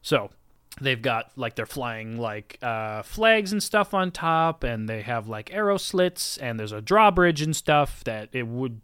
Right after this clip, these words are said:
if this drawbridge was to go, just come down, uh, it would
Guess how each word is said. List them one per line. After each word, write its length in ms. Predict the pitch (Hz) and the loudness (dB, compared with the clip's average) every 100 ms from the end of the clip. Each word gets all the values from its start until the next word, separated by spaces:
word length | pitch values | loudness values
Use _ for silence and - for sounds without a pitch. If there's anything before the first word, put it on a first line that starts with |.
| _ | _
if 260 | 143 120 _ - | -6 -6 _ -8
this 180 | 127 | -8
drawbridge 560 | - 117 123 131 123 - | -6 -6 -4 -4 -4 -6
was 160 | 127 - | -10 -8
to 40 | |
go, 200 | - 117 - - | -6 -8 -8 -6
just 520 | 147 - - - - - | -2 0 -2 -8 -12 -4
come 180 | 127 | 0
down, 380 | 131 196 151 151 - - - - - _ - | 2 4 4 0 -6 -20 -20 -20 -20 _ -2
uh, 240 | 143 143 147 - _ - _ _ _ _ _ | 2 4 2 -4 _ -20 _ _ _ _ _
it 140 | 165 165 | 0 2
would 220 | 185 | 0